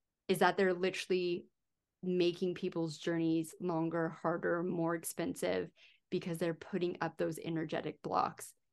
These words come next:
and they're staying in lack, and they're staying in that mindset of, um, "I'm infertile." I mean, fucking hell, I almost got canceled on Instagram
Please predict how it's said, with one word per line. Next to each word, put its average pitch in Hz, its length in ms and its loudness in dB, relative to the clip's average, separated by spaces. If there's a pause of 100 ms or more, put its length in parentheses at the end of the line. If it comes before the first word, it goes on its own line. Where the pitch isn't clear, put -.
and 160 160 0
they're 165 80 -2
staying 175 420 -2
in 165 140 0
lack, - 340 0
and 165 140 -2
they're 160 120 0
staying 170 440 0
in 160 120 0
that 156 180 0
mindset 160 580 -2
of, 170 320 -4 (400)
um, 156 520 0 (1300)
"I'm 185 240 6
infertile." 208 560 2
I 196 80 10
mean, 196 340 10 (440)
fucking 247 240 8
hell, 220 160 10
I 196 180 10
almost 208 240 6
got 175 160 6
canceled 196 480 4
on 165 160 6
Instagram 170 760 2